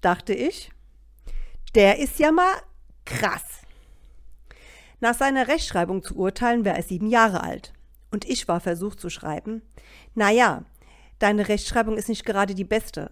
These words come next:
aber Charakter ist ja viel wichtiger als Intelligenz.“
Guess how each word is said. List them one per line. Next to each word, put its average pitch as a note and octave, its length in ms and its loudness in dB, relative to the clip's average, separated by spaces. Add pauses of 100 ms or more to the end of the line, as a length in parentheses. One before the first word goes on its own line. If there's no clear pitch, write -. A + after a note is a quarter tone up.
aber G3 240 0
Charakter F#3+ 460 -2
ist - 180 -6
ja F#3+ 60 0
viel F#3 220 -6
wichtiger F#3+ 340 -4
als - 160 -6
Intelligenz.“ D#3 720 -10